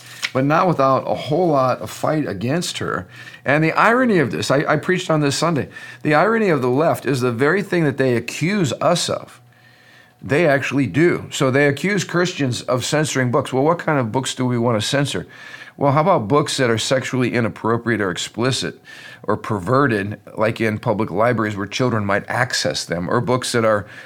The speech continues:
explicit in our public schools? They call that censorship. We, we call that parenting. <laughs> But this is a,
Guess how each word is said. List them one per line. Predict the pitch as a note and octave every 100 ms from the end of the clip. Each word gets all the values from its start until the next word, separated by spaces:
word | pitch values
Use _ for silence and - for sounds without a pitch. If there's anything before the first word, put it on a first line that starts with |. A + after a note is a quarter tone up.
| -
explicit | G#2+ - C3 C#3 C#3 A#2+
in | A2
our | G#2+
public | C3+ A#2+ F#2+
schools? | - D3 D3+ A2 G#2 - - - - - - F2+ -
They | C3+
call | E3+ E3 C#3
that | A2+
censorship. | - E3+ F#3 B2 F#2+ F2+
We, | A#2+
we | D3 C#3
call | D3 D3
that | A#2 G2+ -
parenting. | D3 E3 C3+ F#2+ F#2 - - -
<laughs> | - -
But | C3
this | G#3+ G3
is |
a, | E3